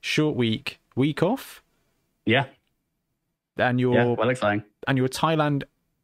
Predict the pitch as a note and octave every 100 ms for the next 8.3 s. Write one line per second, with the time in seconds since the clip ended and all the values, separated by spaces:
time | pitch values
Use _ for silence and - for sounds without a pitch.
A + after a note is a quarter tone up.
0 | _ _ B2+ B2+ C3 - B2+ A#2 A2+ A2+
1 | - _ _ _ - A2 _ - A2 F#2
2 | D#2+ - _ _ _ _ _ _ _ -
3 | G2 - - - G#2+ G2+ G2+ G#2 D#3 -
4 | _ _ D3 - - - - C#3 - B2
5 | A#2 C#3+ D3+ - D#3+ E3+ E3 F#3+ D3+ D3
6 | C#3+ D3+ D3+ F#3 - - - - A#2+ -
7 | A#2+ - A2+ A#2 C3 A#2+ C3 A#2 A#2 A2
8 | - G2+ G#2